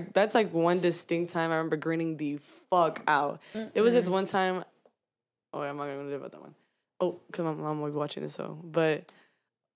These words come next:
Speaker 1: I was, like, with some friends, and we had bought them. I don't, like you said, they were in the packages.
Speaker 2: Yeah, like, they're in, like,
Speaker 1: Yeah.
Speaker 2: some long ass
Speaker 1: And it, it
Speaker 2: packages.
Speaker 1: said, like, Nerds rope, and it was, like,
Speaker 2: Mm-hmm.
Speaker 1: official and shit. So I was like, "All right, like, I'm gonna be straight."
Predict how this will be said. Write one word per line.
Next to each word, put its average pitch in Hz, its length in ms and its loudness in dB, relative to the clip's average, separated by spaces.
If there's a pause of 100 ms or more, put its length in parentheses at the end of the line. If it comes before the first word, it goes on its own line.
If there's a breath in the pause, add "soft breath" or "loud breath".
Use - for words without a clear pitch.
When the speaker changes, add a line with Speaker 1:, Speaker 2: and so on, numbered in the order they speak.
(260)
Speaker 1:
I 185 80 6
was, 220 160 8
like, 202 140 6
with 196 120 4
some 180 200 2
friends, 185 320 2
and 175 100 4
we 202 80 6
had 170 260 4
bought 175 220 4
them. 165 160 2
I 170 240 2
don't, - 220 -2
like 170 340 0
you 202 140 -6
said, 190 320 -4
they 170 80 0
were 185 40 0
in 190 80 2
the 160 80 0
packages. 202 640 0
Speaker 2:
Yeah, 247 220 6
like, 220 160 4
they're 247 160 4
in, 320 60 6
like, 320 120 8
Speaker 1:
Yeah. 180 120 6
Speaker 2:
some 220 260 4
long 220 300 4
ass 202 160 6
Speaker 1:
And 220 100 8
it, 208 120 8
it 208 120 6
Speaker 2:
packages. 190 260 6
Speaker 1:
said, 208 140 8
like, 190 260 6
Nerds 165 340 4
rope, 165 520 6
and 156 120 4
it 165 40 6
was, - 160 6
like, 170 160 6
Speaker 2:
Mm-hmm. 151 80 2
Speaker 1:
official 180 320 0
and 180 80 2
shit. 180 100 -2
So 202 80 2
I 196 40 6
was 190 100 2
like, 170 140 2
"All 156 60 2
right, 151 280 2
like, 139 160 -6
I'm 147 80 -2
gonna 147 120 -2
be 151 100 -4
straight." 143 360 -2